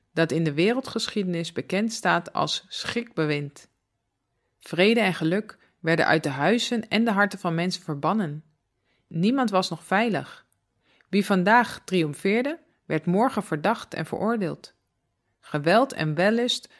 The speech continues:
waren schering en inslag. De koning, de geestelijkheid en de adel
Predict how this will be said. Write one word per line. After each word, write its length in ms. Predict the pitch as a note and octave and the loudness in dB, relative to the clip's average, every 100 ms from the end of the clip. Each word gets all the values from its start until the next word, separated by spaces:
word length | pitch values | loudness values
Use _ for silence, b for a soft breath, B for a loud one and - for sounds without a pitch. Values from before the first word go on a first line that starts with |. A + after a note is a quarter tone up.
| b | b
waren 340 | - D#3 D3+ C#3+ | -2 2 2 2
schering 520 | - - A#3+ B3 G#3 | -4 0 0 2 2
en 100 | E3 | 0
inslag. 680 | F3+ A3+ - - - - _ _ _ _ _ _ _ _ _ | -2 -2 -2 -4 -4 -10 _ _ _ _ _ _ _ _ _
De 160 | D#3+ | -4
koning, 600 | D#3 F3+ G#3+ D#3 E3 G#3 - | 0 2 4 2 -2 -6 -10
de 100 | - | -14
geestelijkheid 920 | - E3 A3 - G3+ F3 E3+ G#3+ - | -2 0 0 -2 -4 -2 -2 -4 -8
en 220 | - G#3 | -4 0
de 140 | B3+ B3+ | 0 2
adel 480 | D3+ D3 D3 F3 | 4 4 0 -6